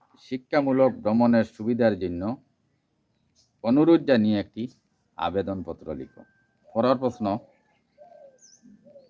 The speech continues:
পরের আবেদনপত্র হইল, গ্রামের বৈদ্যুতিক বাতির অভাব দূর করার জন্য একটি আবেদনপত্র জানিয়ে বিদ্যুৎ বিভাগের ঊর্ধ্বতম কর্তৃপক্ষের নিকট একখানা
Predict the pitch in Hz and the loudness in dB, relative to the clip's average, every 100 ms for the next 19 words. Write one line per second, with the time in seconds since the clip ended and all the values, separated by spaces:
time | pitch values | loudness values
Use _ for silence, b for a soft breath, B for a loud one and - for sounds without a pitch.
0 | _ _ _ _ _ _ _ - - 101 | _ _ _ _ _ _ _ -20 -10 -2
1 | 113 131 127 123 123 139 123 120 123 113 | 2 4 4 4 2 0 -2 -2 0 0
2 | 107 110 - _ 92 101 127 143 135 117 | 0 -2 -4 _ -2 0 2 2 0 0
3 | 123 143 170 160 143 127 143 131 _ _ | 0 -2 -4 -2 -2 0 -4 -6 _ _
4 | - 123 143 123 120 120 127 127 123 117 | -2 4 6 4 0 -2 -2 -2 -2 -2
5 | 117 113 113 - _ _ _ - 104 120 | 0 2 0 -6 _ _ _ -12 -8 0
6 | 113 104 117 120 123 110 113 113 110 95 | 2 4 2 2 0 -2 -6 -2 -2 -2
7 | 92 101 90 87 _ _ _ - 82 95 | -4 -4 -6 -8 _ _ _ -14 -8 -6
8 | 87 139 151 143 131 131 120 113 - 117 | -2 -4 -2 0 2 4 2 0 -4 -8
9 | 110 120 101 - - 104 104 104 - 98 | -2 0 -2 -6 -8 -6 -4 -6 -8 -10
10 | 98 - 95 85 - 87 90 - 87 123 | -10 -8 -8 -8 -8 -10 -10 -10 -10 -10